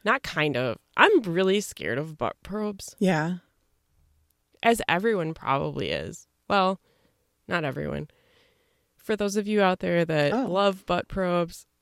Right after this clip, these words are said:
Speaker 1: I'm, I apologize for speaking for you, but I am not one of those people.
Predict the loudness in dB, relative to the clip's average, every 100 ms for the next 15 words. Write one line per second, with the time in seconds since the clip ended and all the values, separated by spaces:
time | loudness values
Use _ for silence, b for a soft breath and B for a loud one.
0 | _ _ _ _ -2 0 2 2 0 -2
1 | -4 -6 _ _ _ _ _ -4 -2 0
2 | -2 0 0 0 0 -2 -8 -8 -6 -6
3 | -6 -8 -6 -4 -2 -2 -4 -8 _ _
4 | -6 -6 0 0 2 0 0 -2 -4 -4
5 | -6 -8 -10 -8 -8 -8